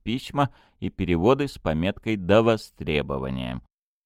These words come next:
Переводы они посылали дважды в месяц, первого и пятнадцатого числа,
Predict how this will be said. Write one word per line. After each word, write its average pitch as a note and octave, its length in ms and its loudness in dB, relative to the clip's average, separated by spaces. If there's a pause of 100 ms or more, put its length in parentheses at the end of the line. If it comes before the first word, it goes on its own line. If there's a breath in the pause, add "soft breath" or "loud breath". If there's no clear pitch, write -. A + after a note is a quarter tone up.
(300)
Переводы D3+ 320 6
они A2 180 8
посылали G#2 520 4
дважды G2 440 4
в A2+ 80 -2
месяц, F2+ 800 0
первого C3 440 4
и A#2 100 2
пятнадцатого F2+ 720 -4
числа, F2 640 2